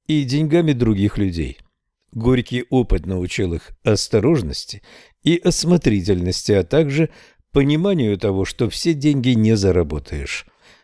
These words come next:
Они разработали уникальный подход к операциям с ценными бумагами – позволяющий получать хорошую прибыль, покупая действительно ценные бумаги.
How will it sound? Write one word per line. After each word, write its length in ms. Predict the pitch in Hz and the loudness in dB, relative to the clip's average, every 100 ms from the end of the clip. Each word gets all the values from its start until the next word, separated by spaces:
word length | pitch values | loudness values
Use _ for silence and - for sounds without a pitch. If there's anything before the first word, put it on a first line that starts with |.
| _ 120 | _ 0
Они 400 | 123 127 123 - _ | 2 2 0 -2 _
разработали 880 | 127 127 110 120 110 113 113 101 - | 0 2 2 2 2 0 0 -2 0
уникальный 640 | 113 104 101 117 90 90 | 0 0 0 -2 -2 -6
подход 520 | 87 101 - 170 170 - - _ _ | -4 -6 -2 -2 -2 -6 -18 _ _
к 80 | - | -2
операциям 720 | 131 127 120 107 - 101 92 | 0 2 0 -2 -4 -8 -8
с 60 | 92 | -10
ценными 520 | - 110 90 87 87 | -4 -4 -4 -8 -8
бумагами – 640 | 85 107 101 80 78 76 - _ _ _ - | -6 -4 -4 -6 -8 -10 -12 _ _ _ 0
позволяющий 760 | 135 107 127 170 165 - 113 | 0 0 -2 0 -2 -4 -6
получать 520 | 101 104 95 - 87 | -2 -4 -2 -4 -4
хорошую 640 | - 160 131 90 - 90 82 | 0 0 0 -2 -6 -6 -4
прибыль, 460 | 143 143 151 165 - - _ _ | -2 -2 -4 -6 -12 -20 _ _
покупая 640 | - 131 147 120 190 175 151 | -4 -2 -2 0 0 -2 -4
действительно 1000 | 117 127 - 117 110 - 131 147 165 - | -6 -8 -8 -6 -6 -6 -10 -8 -10 -12
ценные 760 | - - 117 95 82 80 80 82 - _ - | -16 0 2 2 -2 -6 -8 -10 -14 _ -14
бумаги. 680 | 87 98 95 90 82 95 | -6 -2 0 -2 -2 -6